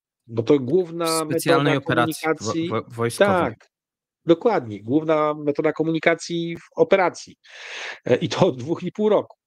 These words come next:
Speaker 1: Nie tylko czyta się Telegram i wiadomości na nim, ale też wymienia się informacje, grupy, prze-, przepływ danych i tak dalej.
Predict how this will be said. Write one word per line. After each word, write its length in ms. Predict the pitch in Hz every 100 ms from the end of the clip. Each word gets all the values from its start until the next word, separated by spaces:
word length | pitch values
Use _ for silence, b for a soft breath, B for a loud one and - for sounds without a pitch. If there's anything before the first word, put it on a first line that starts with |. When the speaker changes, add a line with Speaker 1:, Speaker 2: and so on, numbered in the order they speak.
| _ _
Speaker 1:
Nie 180 | 107 139
tylko 600 | 202 208 180 165 156 151 -
czyta 300 | - 170 135
się 160 | 131 127
Telegram 560 | 135 127 123 127 127 - -
i 260 | 131 127
wiadomości 560 | 131 131 123 123 - 135
na 140 | 123
nim, 180 | 139 139
ale 180 | 131 135
też 240 | 139 113
wymienia 360 | 113 135 139 131
się 140 | -
informacje, 800 | 143 143 160 170 196 185 151 110 b b _
grupy, 720 | 113 139 190 190 - 151 - -
prze-, 340 | - - 151
przepływ 640 | 147 - 196 196 180 165 151
danych 380 | 147 143 127
i 60 | 120
tak 160 | 117 98
dalej. 260 | 82 -